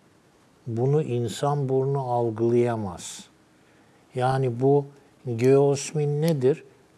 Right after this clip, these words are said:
Bunu evde de görmüşsünüzdür. Mesela limonu bırakırsınız bir yere veya portakal,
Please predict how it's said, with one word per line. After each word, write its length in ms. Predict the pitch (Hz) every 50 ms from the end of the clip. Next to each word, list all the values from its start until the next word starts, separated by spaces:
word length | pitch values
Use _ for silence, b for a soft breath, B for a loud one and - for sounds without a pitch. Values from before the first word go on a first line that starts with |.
| _ -
Bunu 200 | 135 135 151 160
evde 520 | 160 151 143 143 143 143 135 160 160 151
de 100 | 156 151
görmüşsünüzdür. 1120 | 143 135 147 147 147 143 139 151 156 151 131 - - 131 117 113 104 95 90 92 101 95 85 - - b b b b b b b b b -
Mesela 500 | 139 139 135 139 - 147 135 143 139 135
limonu 640 | 131 131 131 135 135 135 143 143 143 147 143 131 139
bırakırsınız 920 | 143 143 143 135 139 - 165 151 120 - - - 120 110 107 101 95 98
bir 60 | 104 104
yere 440 | 104 104 98 98 104 127 131 123
veya 340 | 127 123 120 123 127 127 123 B B B B B B B _ _
portakal, 720 | - - 160 147 139 123 - - 120 113 - 120 113 113